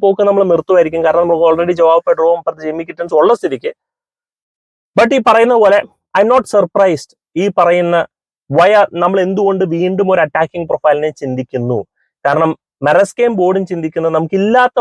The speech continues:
പ്രൊഫൈൽ എന്താണ്, അതാണ് നമുക്ക് ആഡ് ചെയ്തുകൊണ്ടിരിക്കുന്നത്. And അത് തന്നെയാണ് ഇപ്പൊ ബോർഡ് ആഡ് ചെയ്തുകൊണ്ടിരിക്കുന്നത്. സക്സസ് ആവുമോ ഇല്ലയോ എന്ന് നമുക്ക് പറയാൻ പറ്റില്ല.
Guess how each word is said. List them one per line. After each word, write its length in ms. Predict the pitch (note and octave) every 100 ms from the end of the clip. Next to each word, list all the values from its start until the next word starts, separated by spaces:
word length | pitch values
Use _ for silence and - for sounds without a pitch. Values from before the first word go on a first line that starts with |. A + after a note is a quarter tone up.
| G3+
പ്രൊഫൈൽ 300 | F3+ - E3 D3+
എന്താണ്, 300 | C3 A#2 G2+ _ _ _ _ _
അതാണ് 260 | E3+ F#3+ F#3+ F#3
നമുക്ക് 180 | E3 C#3+
ആഡ് 120 | B2+
ചെയ്തുകൊണ്ടിരിക്കുന്നത്. 540 | C3+ B2 A2+ A2+ A#2 -
And 100 | D#3 - D#3+
അത് 260 | F3+ G#3
തന്നെയാണ് 600 | F3+ F3+ G3 F3 D#3+ D#3 E3 - _ _ _
ഇപ്പൊ 260 | C#3 C#3 F3+
ബോർഡ് 360 | D3 C#3+ D#3+ - -
ആഡ് 420 | C3+ C#3+ E3+ F#3 F#3+ -
ചെയ്തുകൊണ്ടിരിക്കുന്നത്. 1000 | D3 D3 D3+ D#3 D3+ B2 B2+ - B2 G2+ - _ _ _ _ _ _ _ _ _
സക്സസ് 300 | C3 - G#3+
ആവുമോ 240 | G#3+ G#3 G3
ഇല്ലയോ 160 | F#3
എന്ന് 100 | F3
നമുക്ക് 180 | D#3 C#3
പറയാൻ 200 | B2+ E3+
പറ്റില്ല. 220 | D#3+ D#3